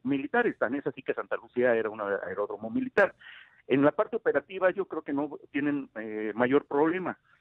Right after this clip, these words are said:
Donde desde mi punto de vista van a batallarle es con la parte mercantil, con la parte realmente empresarial del manejo de ese aeropuerto, que pues obviamente va a conllevar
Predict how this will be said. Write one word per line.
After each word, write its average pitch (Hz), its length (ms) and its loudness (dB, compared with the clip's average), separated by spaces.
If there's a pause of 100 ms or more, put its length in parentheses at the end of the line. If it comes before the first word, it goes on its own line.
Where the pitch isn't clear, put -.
(180)
Donde 135 300 0
desde 117 340 -4
mi 117 140 -2
punto 170 420 -2
de 165 100 4
vista 151 380 -2
van 139 260 2
a 147 60 -2
batallarle 147 640 -2 (240)
es 127 140 -2
con 139 180 -4
la 113 80 -2
parte 120 300 -2
mercantil, 101 580 -6
con 101 160 -8
la 101 80 -2
parte 135 320 0
realmente 127 540 0
empresarial 117 640 0 (460)
del 104 160 0
manejo 110 400 0
de 123 100 2
ese 123 160 0
aeropuerto, 151 600 0 (280)
que 127 100 -8
pues - 280 -10
obviamente 135 920 0
va 120 140 2
a 127 40 0
conllevar 131 600 2